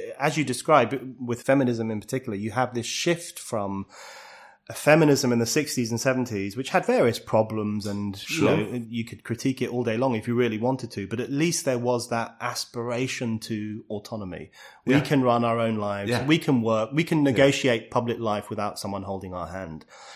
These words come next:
Speaker 1: Now you have a complete flip reversal, particularly among younger feminists, uh, particularly on campus, where the argument is, well, you know, everything from a man asking us on a date to, uh, regretted sex to, you know, the,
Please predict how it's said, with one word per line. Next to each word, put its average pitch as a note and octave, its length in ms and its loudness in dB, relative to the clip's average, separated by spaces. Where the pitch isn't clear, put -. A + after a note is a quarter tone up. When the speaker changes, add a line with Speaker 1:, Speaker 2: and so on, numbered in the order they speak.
Speaker 1:
Now C#3 480 6
you B2+ 140 -2
have A#2+ 200 -2
a A#2 60 -6
complete F#3 640 -2
flip - 320 -4
reversal, G#2+ 720 -8
particularly E3+ 640 2
among A#2+ 640 2
younger A2+ 380 -2
feminists, F#2+ 640 -10
uh, A2 60 -6
particularly D3 500 -2
on G#2+ 180 -2
campus, A2+ 520 -8
where C3 140 2
the C#3 100 4
argument D3+ 460 4
is, A#2 320 -4
well, B2+ 480 2
you C3 120 -8
know, A2+ 100 -4
everything C#3 420 -2
from A#2+ 200 -4
a A2+ 40 -2
man A#2 280 -2
asking A2 360 -6
us G#2 140 -6
on A2 100 -4
a G2+ 80 -4
date G2+ 460 -6
to, G#2 540 -4
uh, - 360 -12
regretted A#2+ 560 0
sex - 560 0
to, - 160 0
you C3+ 80 -2
know, A#2 140 2
the, A2+ 140 -6